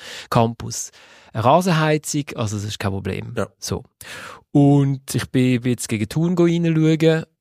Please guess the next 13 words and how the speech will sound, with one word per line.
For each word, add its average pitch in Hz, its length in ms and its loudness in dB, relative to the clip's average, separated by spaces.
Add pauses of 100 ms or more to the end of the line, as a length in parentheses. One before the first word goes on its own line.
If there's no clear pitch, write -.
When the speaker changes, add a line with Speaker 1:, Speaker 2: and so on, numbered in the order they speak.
Speaker 1:
und 120 800 -2 (400)
muss 117 240 0
ich 110 100 -2
sagen, 110 720 0
ja, 110 840 -2 (1120)
ist 147 160 -10
jetzt - 200 -8
gar 113 220 4
nicht 113 140 0
mal 107 180 -4
so 120 920 0
toll 160 280 6
gewesen. 190 340 0